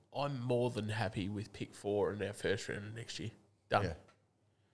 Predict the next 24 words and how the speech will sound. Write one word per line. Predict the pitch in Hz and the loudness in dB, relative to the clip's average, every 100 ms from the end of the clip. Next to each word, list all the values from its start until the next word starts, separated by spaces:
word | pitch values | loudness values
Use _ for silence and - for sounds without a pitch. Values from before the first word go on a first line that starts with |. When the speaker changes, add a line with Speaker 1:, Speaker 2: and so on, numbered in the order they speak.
| _ _ _ _ _ - | _ _ _ _ _ 2
Speaker 2:
I | 92 | 4
don't | 98 | 6
think | 90 | 4
it's | 80 | 2
what | 82 78 | 2 2
we're | 82 | 2
happy | 82 78 82 | 2 0 0
with, | 82 | 0
though. | 85 87 | 2 4
It's | 85 87 | 2 0
obviously, | 85 82 - 82 78 _ _ _ - - | -2 -6 -10 -16 -16 _ _ _ -20 -6
does | 95 92 | 0 2
North, | 92 92 87 | 4 4 6
like | 87 73 | 4 4
you | 85 98 | 0 0
said, | - 69 | -2 2
does | 87 90 90 | 6 6 4
North | 87 82 | 0 0
Melbourne | 87 90 80 73 73 | 2 4 4 0 0
regard | 85 87 87 80 73 | 0 0 2 2 2
that | 78 67 - _ _ _ _ _ 98 | 0 0 -6 _ _ _ _ _ 2
as | 98 | 6
a | 92 | 6
monster, | 85 87 87 - - 76 | 6 4 4 0 0 -2